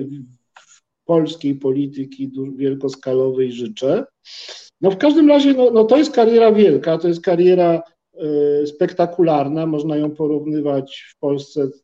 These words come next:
najwyżej z karierą Tuska czy, e, czy Aleksandra Kwaśniewskiego, może Jerzego Buzka, ale no z nikim więcej, jeśli chodzi o wymiary międzynarodowe, no bo jak wiemy, e, e,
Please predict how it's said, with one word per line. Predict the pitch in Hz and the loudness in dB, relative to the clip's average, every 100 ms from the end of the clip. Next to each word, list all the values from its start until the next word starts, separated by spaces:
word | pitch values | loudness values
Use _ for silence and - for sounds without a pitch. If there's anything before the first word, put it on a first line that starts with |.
| 143 | -10
najwyżej | 143 131 151 147 143 | -6 -2 -2 0 0
z | 135 | -2
karierą | - 135 139 135 135 | -4 -2 0 0 -2
Tuska | 135 143 139 - 135 | -6 -8 -8 -4 -4
czy, | 135 - 135 131 135 135 135 131 131 131 | -4 -4 0 2 2 0 0 2 2 0
e, | |
czy | - - 143 | -4 -8 -6
Aleksandra | 139 135 - 143 135 131 | -6 -6 -4 -4 -4 -6
Kwaśniewskiego, | - 139 135 131 131 - - 135 131 127 | -6 -8 -8 -10 -12 -10 -2 -2 0 -4
może | 127 160 165 147 | 0 4 4 4
Jerzego | 139 135 139 131 131 | 2 2 -2 -2 -4
Buzka, | 127 131 - 127 123 123 | -4 -12 -12 -10 -8 -10
ale | 123 127 - _ - - - - - _ - | -10 -12 -12 _ -20 -20 -20 -20 -20 _ -2
no | 151 | -2
z | 135 | 2
nikim | 170 180 170 147 | 2 2 0 2
więcej, | 160 135 120 - 147 143 | 4 4 0 -2 -2 0
jeśli | 131 - 131 | -2 -8 -12
chodzi | 135 131 139 | -8 -6 -2
o | 139 | -2
wymiary | 135 139 147 143 139 | 0 0 2 2 2
międzynarodowe, | 139 156 156 160 151 143 135 131 117 127 147 - _ _ _ _ | 2 2 0 2 4 4 2 0 0 -2 -4 -6 _ _ _ _
no | 131 | -12
bo | 131 | -4
jak | 135 131 127 | -4 -4 0
wiemy, | 147 147 147 - - _ _ _ _ _ _ _ - - | 2 4 4 0 -6 _ _ _ _ _ _ _ -20 -10
e, | 175 | -4
e, | 135 127 127 | -2 -2 -4